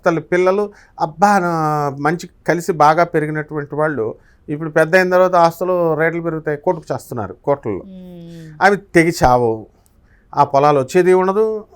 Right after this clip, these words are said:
Speaker 1: వీళ్ళ డబ్బులు దండగా, టైమ్ వేస్ట్. ఈ రకంగా కొ-, బెంచ్ మీదకి పోనీ అంతా కష్టపడి డబ్బులు ఇచ్చి అడ్వకేట్లు వీళ్ళ మధ్యలో ఊరికనే చేయరు కదా, వీళ్ళు ఎవడ దొరుకుతాడా అని చూస్తారు. వీళ్ళు లక్షల ఫీజు అన్నీ ఇచ్చిన తర్వాత అవి బెంచ్ మీదకి రావు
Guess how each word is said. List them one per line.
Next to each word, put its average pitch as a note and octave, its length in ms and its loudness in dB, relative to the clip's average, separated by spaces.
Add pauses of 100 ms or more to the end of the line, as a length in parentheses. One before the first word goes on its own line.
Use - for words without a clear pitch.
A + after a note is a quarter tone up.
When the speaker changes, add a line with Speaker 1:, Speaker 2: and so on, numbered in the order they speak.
(100)
Speaker 1:
వీళ్ళ D3+ 200 0
డబ్బులు C#3+ 280 0
దండగా, F3 540 2
టైమ్ D3+ 360 -2
వేస్ట్. F3 480 -2 (400)
ఈ F#3+ 140 4
రకంగా F#3+ 760 4 (280)
కొ-, E3+ 120 0
బెంచ్ F3 380 2
మీదకి F#3+ 220 0
పోనీ F#3 240 4
అంతా E3+ 300 6
కష్టపడి F#3+ 500 4
డబ్బులు F3 320 2
ఇచ్చి F3+ 220 -6
అడ్వకేట్లు E3 580 0 (300)
వీళ్ళ E3+ 160 4
మధ్యలో E3+ 420 4
ఊరికనే F3+ 300 0
చేయరు F3 240 0
కదా, F3 160 0
వీళ్ళు F3 360 -4
ఎవడ D#3 160 2
దొరుకుతాడా E3 420 0
అని D#3+ 280 0
చూస్తారు. C3 300 -6
వీళ్ళు F#2+ 200 -8 (320)
లక్షల D#3+ 320 4
ఫీజు A2+ 440 -4 (280)
అన్నీ F3 240 0
ఇచ్చిన F#3 360 -2
తర్వాత F#3 520 2 (300)
అవి F#3+ 120 6
బెంచ్ F3 320 2
మీదకి D#3 240 0
రావు A#2 260 0